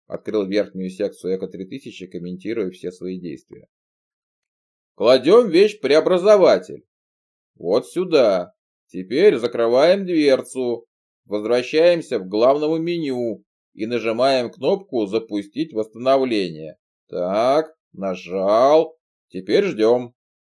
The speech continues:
Машина загудела. Длилось это, наверное, секунд пять-семь, не больше, а потом резко наступила тишина. "Вот и все",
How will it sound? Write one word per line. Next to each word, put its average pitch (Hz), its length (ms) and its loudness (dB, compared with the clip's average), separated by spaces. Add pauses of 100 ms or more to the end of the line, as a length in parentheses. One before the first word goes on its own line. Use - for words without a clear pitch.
(420)
Машина 101 440 -8
загудела. 98 680 -8 (600)
Длилось 143 320 -4
это, 101 100 -14
наверное, 104 460 -4
секунд 101 480 -12
пять-семь, 120 640 -6
не 95 100 -6
больше, 101 560 -6 (140)
а - 100 -20
потом 120 340 -4
резко 110 360 -2
наступила 95 500 -10
тишина. 95 520 -14 (340)
"Вот 185 360 4
и 269 100 0
все", 185 600 2